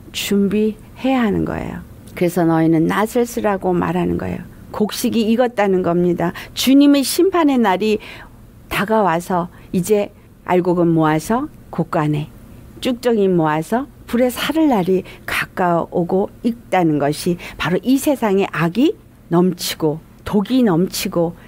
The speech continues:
가득해지고 있음입니다. 우리는 더욱 깨어서 정말 내가 어떠한 존귀를 입고자 하느냐? 이 땅에서 있는 존귀와 영광과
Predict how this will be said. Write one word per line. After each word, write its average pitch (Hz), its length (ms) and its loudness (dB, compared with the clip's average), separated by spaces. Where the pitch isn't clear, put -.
가득해지고 - 920 -4
있음입니다. 160 1000 0
우리는 170 440 2
더욱 202 340 0
깨어서 185 500 -2
정말 214 380 2
내가 247 400 4
어떠한 359 540 2
존귀를 262 640 2
입고자 240 680 0
하느냐? 208 560 2
이 294 220 2
땅에서 285 720 2
있는 226 460 4
존귀와 214 580 4
영광과 202 580 2